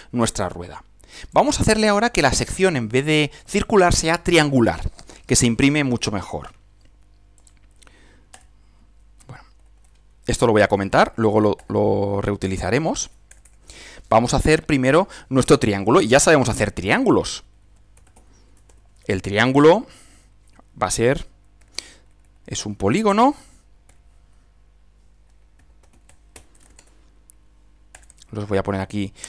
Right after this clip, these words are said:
todos los puntos. Este triángulo vamos a tener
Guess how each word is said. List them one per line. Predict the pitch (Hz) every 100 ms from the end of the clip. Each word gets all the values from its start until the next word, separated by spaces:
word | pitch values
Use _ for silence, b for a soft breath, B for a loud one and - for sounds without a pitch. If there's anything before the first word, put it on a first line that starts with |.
| B -
todos | 104 101
los | 131
puntos. | - 226 240 220 349 - B B
Este | - 131 127
triángulo | 131 160 175
vamos | 175 143
a | 131
tener | 131 156 -